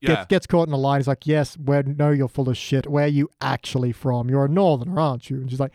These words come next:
Speaker 2: "Yeah," and then finds a better lie.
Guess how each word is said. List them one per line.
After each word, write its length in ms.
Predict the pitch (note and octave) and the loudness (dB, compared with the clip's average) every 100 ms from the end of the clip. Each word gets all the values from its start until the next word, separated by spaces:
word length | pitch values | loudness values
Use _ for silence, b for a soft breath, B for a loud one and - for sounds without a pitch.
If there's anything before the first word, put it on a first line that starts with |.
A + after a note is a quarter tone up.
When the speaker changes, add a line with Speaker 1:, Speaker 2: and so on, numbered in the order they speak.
| B B B B | B B B B
Speaker 2:
"Yeah," 360 | D#3 D#3 D3+ C#3+ | 2 2 2 2
and 80 | C#3 | 0
then 260 | C3 B2 - - _ | -2 -4 -8 -20 _
finds 260 | - D3 C3 | 0 0 0
a 80 | A#2 | 0
better 300 | C3+ B2+ C3 | 0 0 -2
lie. 420 | B2 A#2+ B2 | -2 -2 -2